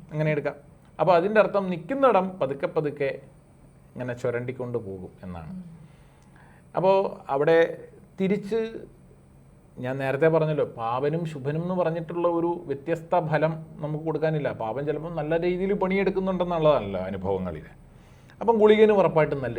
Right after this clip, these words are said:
Speaker 1: രീതിയിൽ പണിയെടുക്കും.
Speaker 2: ഉം.
Speaker 1: എല്ലായിടത്തും ജാതകങ്ങളിൽ ഗുളികൻ കുഴപ്പക്കാരനാവുന്നില്ല.
Speaker 2: ഉം.
Speaker 1: ഇനിയും ഞാൻ ആ ജ്യോതിഷം, ആ, പത്തോളം ഗുരുക്കന്മാരുടെ അടുത്ത് നിന്നും പഠനവിധേയമാക്കുകയുണ്ടായി. അതിൽ ഏറ്റവും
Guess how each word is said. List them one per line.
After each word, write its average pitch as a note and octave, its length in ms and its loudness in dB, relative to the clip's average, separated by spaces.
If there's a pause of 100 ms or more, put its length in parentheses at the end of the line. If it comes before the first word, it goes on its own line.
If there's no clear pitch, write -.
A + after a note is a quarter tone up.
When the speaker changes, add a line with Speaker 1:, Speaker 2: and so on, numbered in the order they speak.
Speaker 1:
രീതിയിൽ G#2+ 300 -6
പണിയെടുക്കും. F#2+ 520 -8 (580)
Speaker 2:
ഉം. - 100 -14 (320)
Speaker 1:
എല്ലായിടത്തും D3+ 600 4 (640)
ജാതകങ്ങളിൽ B2 640 -2 (160)
ഗുളികൻ G#2+ 280 -6 (180)
കുഴപ്പക്കാരനാവുന്നില്ല. A2 960 -2 (280)
Speaker 2:
ഉം. F#3 80 -14 (1080)
Speaker 1:
ഇനിയും E3 220 4 (800)
ഞാൻ F3 240 6
ആ - 20 2 (200)
ജ്യോതിഷം, E3 420 0 (520)
ആ, C3 40 2 (560)
പത്തോളം D#3 480 6
ഗുരുക്കന്മാരുടെ C#3 600 0
അടുത്ത് B2 240 -6
നിന്നും B2 280 -6
പഠനവിധേയമാക്കുകയുണ്ടായി. G#2+ 1200 -4 (580)
അതിൽ D#3+ 240 2
ഏറ്റവും F#3 240 0